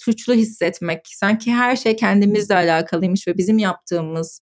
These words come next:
bir şeyden kaynaklanıyormuş gibi hissetmemiz biraz bundan geliyor. Mesela ebeveynimiz işten eve yorgun gelir, e, ve çocuk gürültü yapar yani. Çocuk gürültü yapar. <laughs> Yapacak bir şey yok yani. Böyledir bu.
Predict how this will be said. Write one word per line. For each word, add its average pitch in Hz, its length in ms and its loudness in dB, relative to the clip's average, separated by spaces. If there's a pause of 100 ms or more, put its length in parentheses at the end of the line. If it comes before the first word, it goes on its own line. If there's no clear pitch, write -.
bir 190 60 4
şeyden 196 360 2
kaynaklanıyormuş 180 920 0
gibi 165 200 -4
hissetmemiz 170 720 0 (300)
biraz 220 320 4
bundan 202 380 4
geliyor. - 340 0
Mesela 196 540 0 (300)
ebeveynimiz 202 800 4
işten 196 520 2
eve 196 180 4
yorgun 190 560 6
gelir, - 600 0
e, 160 340 2
ve 190 380 0
çocuk 220 320 2
gürültü 214 340 4
yapar - 320 0
yani. - 440 -8 (320)
Çocuk 392 280 4
gürültü 440 300 2
yapar. 196 420 2 (120)
<laughs> - 0 -
Yapacak 349 500 2
bir 339 60 4
şey 311 160 2
yok 381 200 4
yani. 196 280 4
Böyledir 226 560 4
bu. 156 180 0